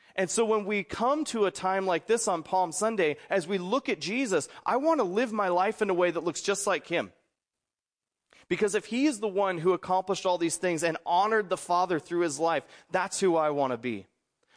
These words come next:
That's what I'm desiring to be, and that's what he's growing us to be. Indeed, we are being sanctified into that place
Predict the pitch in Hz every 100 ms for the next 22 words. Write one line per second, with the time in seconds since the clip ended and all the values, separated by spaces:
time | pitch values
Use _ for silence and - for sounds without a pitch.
0 | - 185 196 196 185 196 175 151 165 175
1 | 175 156 135 175 156 160 180 180 - 190
2 | 127 127 175 240 262 165 - 147 151 160
3 | 143 196 240 170 175 170 165 - 180 175
4 | 180 - 151 - 185 240 - 185 143 113
5 | - _ - 156 127 117 156 -